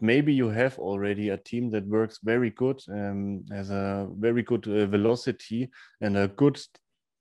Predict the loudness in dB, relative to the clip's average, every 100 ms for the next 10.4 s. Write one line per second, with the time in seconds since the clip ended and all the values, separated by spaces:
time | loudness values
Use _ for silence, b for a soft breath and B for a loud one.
0 | _ _ _ 2 4 4 2 2 0 -4
1 | B B _ -2 -2 -2 -6 -6 0 0
2 | 0 -4 -2 -2 0 0 -2 -8 -10 -6
3 | -4 -4 -6 -8 -12 -10 -6 -6 -6 -8
4 | -10 -6 -4 -2 -2 -2 -2 -4 -4 -6
5 | -8 -4 -4 -4 -6 -8 -8 -8 -8 -8
6 | b -4 -2 -2 -4 -12 -6 -2 -2 -4
7 | -8 b b b b b -18 -14 -14 -8
8 | -10 -10 -6 -4 -4 -6 -4 -2 -2 -4
9 | -6 -6 -4 -4 -4 0 4 4 2 -2
10 | -2 0 -2 -4